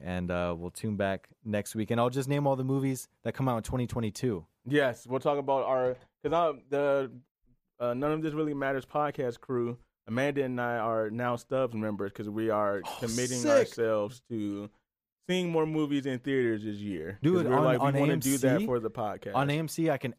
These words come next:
Speaker 1: add you to my, like, m-, members thing. So it's like, if I buy a ticket, I can, like, add you. I could, like, almost send you my ticket. And I forgot
Speaker 2: Mm-hmm.
Speaker 1: exactly what
Speaker 2: You
Speaker 1: it
Speaker 2: have to be
Speaker 1: is.
Speaker 2: Stubbs to Stubbs.
Speaker 1: Yeah.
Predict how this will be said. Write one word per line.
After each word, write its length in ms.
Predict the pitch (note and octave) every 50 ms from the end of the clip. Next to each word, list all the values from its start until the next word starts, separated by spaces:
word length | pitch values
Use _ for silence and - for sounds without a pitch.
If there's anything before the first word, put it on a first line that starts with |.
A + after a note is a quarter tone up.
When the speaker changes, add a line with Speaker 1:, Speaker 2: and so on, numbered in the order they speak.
| _
Speaker 1:
add 320 | - G#2 A2 A#2 A#2+ A#2 A2
you 360 | B2 C3+ C#3 C#3 C#3+ C#3+ C#3 _ _ _ _ _ -
to 260 | - - C#3+ C#3+ C#3+
my, 500 | C#3 B2+ A#2+ A#2 A#2+ A#2+ A#2 A2+ A2+ G2 -
like, 180 | - A#2+ A#2 G2+
m-, 320 | G2+ A2 G#2+ G2+ C2+ A#1+ _ _
members 460 | A#2+ A#2 A2 A2+ A#2 C3 C#3 C#3+ C3+
thing. 300 | - - E3 E3 E3+ F3
So 220 | D#3 - - C3 A#2+
it's 180 | A2+ - -
like, 240 | A#2 A2 G#2 G2 -
if 160 | G#2 A2+ -
I 160 | G#2 A2 A2 G#2+
buy 600 | G2 F#2+ A2 G#2 G#2 G#2 G#2 G#2 G#2+ A2 A2+ - _ _
a 80 | G2+ G2
ticket, 520 | - - - A2+ G#2+ - C3+ C3+ C3+ - _ _ _ _ _ _ _ _ _ _ _
I 120 | - A2 G#2+
can, 180 | - A#2+ A2
like, 220 | G#2+ G#2 G2+ - -
add 300 | - G2+ G#2 G#2 G#2 G2+
you. 100 | G#2 A2+
I 120 | G2+ A2 A#2
could, 100 | B2 A#2
like, 140 | A2+ A2 G2+
almost 320 | A2+ A#2+ B2 A#2 - -
send 220 | - - A#2+ A#2+ A2
you 100 | A2 A2+
my 220 | A2 G#2 G2 G2+
ticket. 360 | G2+ - - F#2+ E2+ F2+ D#2+
And 140 | - A#2+ C3 C#3
I 140 | B2 C#3 D3
forgot 280 | C3+ C3 - - A2+
Speaker 2:
Mm-hmm. 80 | A2+ B2
Speaker 1:
exactly 380 | A#2 A#2+ B2 B2 B2 B2+ C3 B2
what 180 | A#2 A#2 B2
Speaker 2:
You 60 | -
Speaker 1:
it 60 | D3 B2
Speaker 2:
have 80 | C3
to 60 | C#3
be 60 | C#3+ B2
Speaker 1:
is. 60 | -
Speaker 2:
Stubbs 320 | - - B2 B2+ B2 G#2+
to 60 | A2+
Stubbs. 440 | A2+ - _ A#2+ A2+ A2+ B2+ B2+ -
Speaker 1:
Yeah. 340 | A#2+ B2 B2+ A#2+ G#2+ F#2 D#2